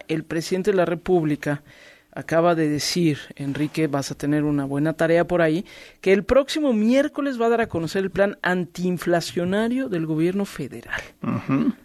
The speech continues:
Speaker 1: Se va a impulsar la siembra del maíz, del frijol, de lo básico.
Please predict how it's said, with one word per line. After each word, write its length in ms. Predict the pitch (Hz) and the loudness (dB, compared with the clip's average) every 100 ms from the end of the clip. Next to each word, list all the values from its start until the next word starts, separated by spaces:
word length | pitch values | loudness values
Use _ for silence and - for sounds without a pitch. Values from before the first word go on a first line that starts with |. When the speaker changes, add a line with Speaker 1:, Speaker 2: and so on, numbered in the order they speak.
| _ | _
Speaker 1:
Se 140 | - | -6
va 80 | 151 | -2
a 40 | |
impulsar 440 | 190 180 175 - 175 | -2 -2 -4 -2 0
la 80 | 165 | -2
siembra 460 | - 180 180 175 | -2 -2 0 0
del 200 | 147 135 | 0 -2
maíz, 500 | 135 139 160 233 233 | -2 -2 0 0 -2
del 160 | 160 - | -4 -6
frijol, 540 | - 143 - 185 208 | -8 -10 -4 0 2
de 120 | 202 | 2
lo 180 | 147 135 | -2 -2
básico. 680 | 135 190 233 - - - 262 | 0 0 -2 -8 -10 -10 -10